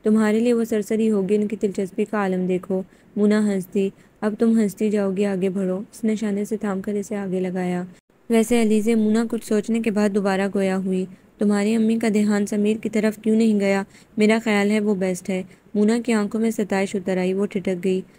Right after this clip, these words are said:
"तुम्हें उसका ख्याल क्यों आया?" इसने सीने की धकड़ पकड़ को बमुश्किल संभाला। "यूं ही," मुना ने शाने उचकाए। मैंने कहा ना वो best है। वो चंद लम्हे इसकी शक्ल देखती रही।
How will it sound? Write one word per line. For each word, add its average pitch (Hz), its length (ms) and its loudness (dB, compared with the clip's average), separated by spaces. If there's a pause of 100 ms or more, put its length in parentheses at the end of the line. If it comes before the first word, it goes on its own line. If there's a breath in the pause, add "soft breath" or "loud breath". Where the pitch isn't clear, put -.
(140 soft breath)
"तुम्हें 233 220 4
उसका 226 220 -2
ख्याल 196 300 0
क्यों 202 240 -2
आया?" 190 280 -2 (300 loud breath)
इसने 220 260 2
सीने 214 320 0
की 214 160 0
धकड़ 202 280 -2
पकड़ 202 300 -4
को 214 140 -2
बमुश्किल 190 460 -4
संभाला। 180 560 -4 (340 loud breath)
"यूं 214 180 6
ही," 214 240 2 (320 loud breath)
मुना 208 280 2
ने 233 140 2
शाने 196 320 -2
उचकाए। 185 440 -4 (280 loud breath)
मैंने 220 280 2
कहा 214 240 0
ना 226 120 2
वो 202 160 0
best 185 340 -2
है। 190 100 -2
वो 190 120 -2
चंद 214 280 -2
लम्हे 214 200 0
इसकी 214 220 -4
शक्ल 202 380 -2
देखती 185 300 -2
रही। 180 300 0